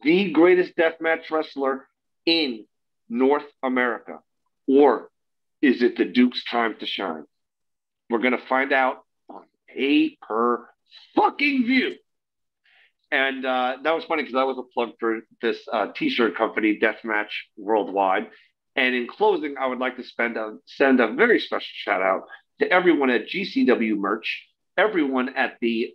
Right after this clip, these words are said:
Patreon dot com slash Game Changer Wrestling, where I do a, uh, several times a month podcast with Brett Lauderdale, where we take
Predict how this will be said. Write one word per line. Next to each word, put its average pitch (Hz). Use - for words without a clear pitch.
Patreon 156
dot 113
com 113
slash 110
Game 156
Changer 107
Wrestling, 95
where 117
I 113
do 120
a, 101
uh, 98
several 214
times 143
a 123
month 117
podcast 110
with 101
Brett 107
Lauderdale, 110
where 120
we 104
take 107